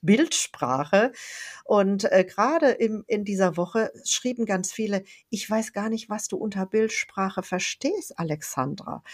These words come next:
Also da, das wurde mir dann klar, dass das eben ein großes Thema ist, also schon seit langem.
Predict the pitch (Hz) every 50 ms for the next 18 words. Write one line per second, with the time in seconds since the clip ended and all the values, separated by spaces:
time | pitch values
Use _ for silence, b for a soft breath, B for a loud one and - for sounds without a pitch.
0 | B B B B B B B B - 190 196 185 185 190 185 180 180 185 180 175
1 | - - - - - - 202 214 - - - - _ _ _ _ _ - - 220
2 | 233 208 202 185 202 277 349 359 277 208 180 185 - 196 185 180 180 175 175 170
3 | - 196 175 175 180 165 190 185 180 - 156 165 160 156 170 175 202 202 196 -
4 | 165 - - - - 208 220 226 208 180 - - 175 160 - - 165 151 156 156
5 | - - 156 156 160 156 143 147 - 156 147 143 151 165 190 220